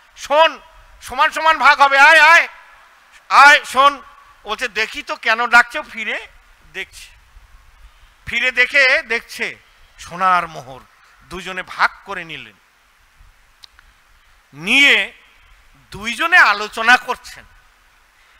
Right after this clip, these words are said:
বলছে, "সেই গুরুদেবের একটা নির্দেশ পালন করলাম, এত মোহর পেলাম, এ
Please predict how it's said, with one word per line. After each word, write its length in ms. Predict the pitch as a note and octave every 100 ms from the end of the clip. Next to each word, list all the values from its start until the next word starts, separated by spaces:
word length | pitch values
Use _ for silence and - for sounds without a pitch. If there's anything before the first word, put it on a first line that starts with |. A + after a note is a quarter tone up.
| E3
বলছে, 200 | G3 B3+
"সেই 240 | - D4
গুরুদেবের 720 | F3 F3 G3 A3+ C4+ D#4+ A#3+ F#3+ _ _ _ _
একটা 420 | F3 E3+ _ E4
নির্দেশ 500 | D#4+ E4 E4 - F4+ C4
পালন 340 | C4+ C4 D#4+ F4+
করলাম, 400 | F4+ F#4 F#4 E4+
এত 240 | C#4 -
মোহর 420 | G4 F#4+ F4 G4
পেলাম, 500 | F#4+ G#4+ G4 E4+ E3 - - _ _ _ _ _ _ -
এ 100 | F3